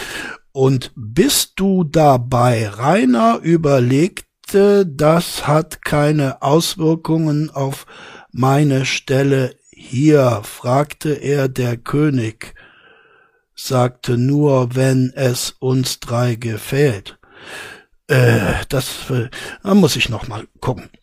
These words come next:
Also, <clears throat> der König nickte und bist du dabei,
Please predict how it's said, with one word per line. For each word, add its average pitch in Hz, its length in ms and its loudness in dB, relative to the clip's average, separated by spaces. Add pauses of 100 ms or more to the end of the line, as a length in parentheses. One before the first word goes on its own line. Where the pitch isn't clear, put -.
(160)
Also, 120 380 0 (280)
<clears throat> - 60 2 (920)
der 127 200 0
König 147 500 0
nickte 165 920 2
und 147 420 -4
bist 226 440 0
du 143 580 0
dabei, 123 1000 0